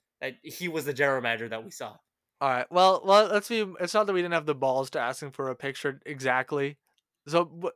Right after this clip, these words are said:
Speaker 2: so as we saw him, he was already, like, taking pictures with fans, as the draft is ongoing, Pierre Dorion is just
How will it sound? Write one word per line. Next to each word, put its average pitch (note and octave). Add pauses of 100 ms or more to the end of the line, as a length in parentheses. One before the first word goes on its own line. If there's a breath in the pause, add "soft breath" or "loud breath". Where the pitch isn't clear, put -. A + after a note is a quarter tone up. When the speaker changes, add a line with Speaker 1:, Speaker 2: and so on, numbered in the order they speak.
Speaker 2:
so E3+
as F3+
we F#3+
saw D3
him, E3+
he F3+
was D3
already, C#3+
like, C#3
taking C3+
pictures C3
with B2
fans, B2 (420 soft breath)
as G3
the G#3
draft D#3
is C#3
ongoing, B2+
Pierre D#3+
Dorion D#3
is C#3+
just D3